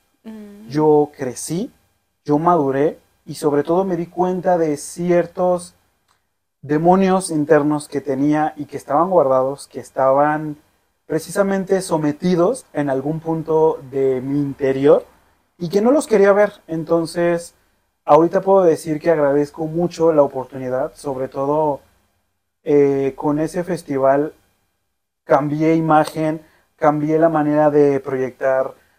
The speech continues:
Speaker 2: cambié la manera de manejar mis ideas y sobre todo de cómo iba a manejar los temas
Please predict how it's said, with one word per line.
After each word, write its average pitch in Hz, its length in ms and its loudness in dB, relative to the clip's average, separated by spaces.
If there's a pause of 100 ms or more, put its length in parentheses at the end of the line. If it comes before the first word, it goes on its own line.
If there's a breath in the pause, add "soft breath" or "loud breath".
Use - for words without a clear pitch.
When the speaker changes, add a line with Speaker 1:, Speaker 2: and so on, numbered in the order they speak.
(140)
Speaker 2:
cambié 156 1080 2 (380)
la 156 220 0
manera 143 380 0
de 131 680 -2
manejar 139 500 -4
mis 160 180 -4
ideas 143 340 2
y 151 60 -12
sobre 131 280 -6
todo 156 400 -2 (540)
de 160 160 0
cómo 190 240 2
iba 220 160 4
a 208 40 2
manejar 165 320 -2
los 175 260 -2
temas 170 460 -2